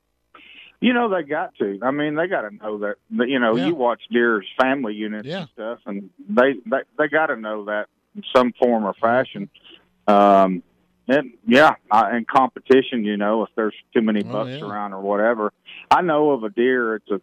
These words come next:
Speaker 1: personal story, that I passed the deer up for, for three years, and, uh,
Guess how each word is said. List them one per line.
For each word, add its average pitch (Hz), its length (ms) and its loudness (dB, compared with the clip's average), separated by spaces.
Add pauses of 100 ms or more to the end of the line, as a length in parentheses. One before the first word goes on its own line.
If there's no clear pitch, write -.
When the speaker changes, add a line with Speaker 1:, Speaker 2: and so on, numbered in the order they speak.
Speaker 1:
personal 123 400 -2
story, 107 520 0
that 101 140 -6 (120)
I 117 120 2
passed 107 440 -2
the 110 60 -10
deer 110 280 0
up 110 200 -4
for, 90 160 -2 (320)
for 95 180 0
three 131 220 0
years, 127 400 -2 (800)
and, 104 480 -2
uh, 95 320 -4